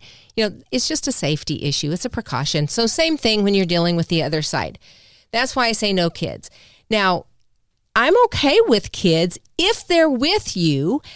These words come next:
and you have conversations around this and you're very clear about the intention. And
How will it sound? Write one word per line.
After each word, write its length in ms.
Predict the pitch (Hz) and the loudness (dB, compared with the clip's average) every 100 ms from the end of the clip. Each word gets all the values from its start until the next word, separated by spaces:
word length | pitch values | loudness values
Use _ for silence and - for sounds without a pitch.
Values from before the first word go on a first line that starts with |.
| - | -8
and 220 | - 269 294 | -2 0 2
you 140 | 311 | 0
have 400 | - 311 311 - | 2 0 0 -2
conversations 1080 | - 294 277 247 - 269 247 247 269 247 233 | -4 -4 -2 -2 -2 0 0 0 0 0 0
around 360 | 190 165 156 | 0 0 0
this 220 | 185 214 | 0 0
and 140 | 254 254 | 0 2
you're 140 | 269 | 2
very 320 | 247 262 262 | 2 4 4
clear 560 | 254 - 285 302 247 196 | 0 -4 -2 2 2 2
about 340 | - 202 196 - | 2 2 0 0
the 140 | 180 | 2
intention. 640 | 170 - 170 185 - 349 - - - - - | 2 0 0 0 0 -2 -4 -16 -20 -14 -4
And 180 | 220 | -2